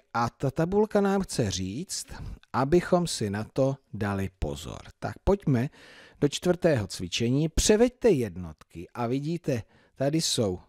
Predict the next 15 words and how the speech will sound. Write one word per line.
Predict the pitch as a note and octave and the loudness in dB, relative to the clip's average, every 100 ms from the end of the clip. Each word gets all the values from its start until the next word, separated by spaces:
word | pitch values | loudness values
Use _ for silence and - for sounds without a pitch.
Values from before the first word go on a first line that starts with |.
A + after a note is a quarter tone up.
| _ _ | _ _
délky | A#2 B2 C#3 C3+ E3 E3 | 0 2 2 2 2 2
a | |
tady | D3+ C#3 C#3+ | 2 0 2
je | C#3+ | 0
plocha. | A#2 G#2+ - - - - | -2 -2 -6 -14 -16 -12
Jo? | E2+ G2+ C3 E3 | -6 -2 -2 0
Poznáme | C3 C3 C3+ C3 B2 | 0 2 2 2 0
to | B2 | -2
tady | B2+ A#2+ | -2 -2
podle | A#2+ A#2 A2+ | 0 -2 -2
těch | A2+ A2 | -6 -4
dvojčiček. | G#2 F#2 - - - _ - - - - _ | -4 -4 -6 -10 -12 _ -20 -20 -20 -20 _
Tabulku | F3 E3+ E3 D#3 - | 4 4 2 0 -4
si | C#3 - A2 | -8 -6 -6
vezmu, | G#2 G2 A#2 A#2+ E3+ | -6 -6 -4 0 0